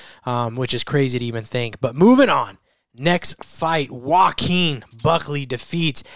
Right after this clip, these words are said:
Albert Duraev via T K O in round three. Uh, only, well, it, it was a doctor stoppage, excuse me, not a T K O, but it goes into the books as a T K O. Uh, the fight ended in between rounds.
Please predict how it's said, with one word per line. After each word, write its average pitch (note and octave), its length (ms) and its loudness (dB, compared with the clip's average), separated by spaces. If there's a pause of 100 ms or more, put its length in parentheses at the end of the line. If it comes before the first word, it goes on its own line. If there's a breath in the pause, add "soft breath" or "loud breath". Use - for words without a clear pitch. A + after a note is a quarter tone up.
(260 loud breath)
Albert D3+ 540 2
Duraev D3+ 800 4 (300 soft breath)
via E3 500 4 (240)
T F3 240 0
K C#3+ 360 0
O B2+ 320 2 (380)
in G3 400 2
round D3+ 540 2
three. C3+ 520 0 (200)
Uh, A#2 280 -6 (320)
only, F3 380 0 (240)
well, E3 380 4 (400 loud breath)
it, C#3 160 -2 (100)
it C#3 60 -6
was C#3 240 2
a B2 280 0
doctor C3 360 0
stoppage, - 420 -10
excuse A#2 340 -6
me, A#2 80 -10
not B2+ 220 -2
a - 20 -4
T A#2+ 200 -8
K A2+ 180 -8
O, A2 80 -4
but A#2+ 100 -4
it B2+ 60 -8
goes D#3+ 300 4
into C#3+ 180 -2
the C3 80 -2
books A#2+ 300 -4
as A#2 80 -8
a A#2 80 -12
T B2 180 -8
K A#2 180 -6
O. A2 100 -6 (360 loud breath)
Uh, B2 140 -8
the A#2+ 80 -8
fight F#3+ 320 0
ended D#3 240 0
in C#3 160 -2
between C3+ 380 -4
rounds. B2 520 -2